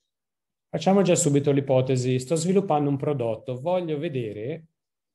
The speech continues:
la prima, eh, diciamo, un primo approccio, eh, che utilizzo è quello di vedere se effettivamente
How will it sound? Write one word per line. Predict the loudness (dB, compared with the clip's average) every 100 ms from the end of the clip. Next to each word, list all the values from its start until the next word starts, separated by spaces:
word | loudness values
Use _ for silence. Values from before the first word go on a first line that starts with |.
| -10
la | -6 -4
prima, | 0 4 4 4 0 -6 -14 _ _ _ _
eh, | -14 -12 -10
diciamo, | -8 -2 0
un | 0 2
primo | 2 4 4
approccio, | 0 -4 -6 -8 -10 -10 -8 -12 _ _ _ _ _ -20
eh, | -20 -20 _ _ _ _
che | -8
utilizzo | -8 -6 -8 -8 -8 -8 -6
è | -6 -4
quello | 4 6 6 6 2
di | 2 2 4
vedere | 4 4 4 4 2
se | 2 0
effettivamente | 0 -4 -4 -2 0 0 0 -4 -4 -4 -4 -6 -16